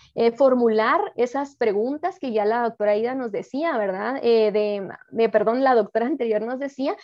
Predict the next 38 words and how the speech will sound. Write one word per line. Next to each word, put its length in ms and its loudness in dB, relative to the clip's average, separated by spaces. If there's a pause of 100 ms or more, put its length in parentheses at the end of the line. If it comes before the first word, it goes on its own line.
(160)
de, 200 6
bueno, 240 6
las 220 2
técnicas 420 0
de 60 -4
investigación 640 -4
social, 360 0
pongámoslas 640 0
en 160 -6
práctica. 640 -6 (300)
Entonces, 400 2
el 100 2
paso 240 4
tres 220 0
consistió 480 -2
justamente 640 -2
en 120 -2
eso, 280 -6 (240)
que 120 6
de 60 8
acuerdo 300 4
a 80 -2
cada 240 2
perfil 340 0
seleccionado, 840 -4 (180)
los 220 2
estudiantes 640 -2
formularon 760 -2
preguntas 500 0 (180)
según 380 -2
el 160 -4
área 260 -4
de 80 -4
expertise 580 -4
de 140 -2
cada 240 0
científica 540 -8
social. 400 -6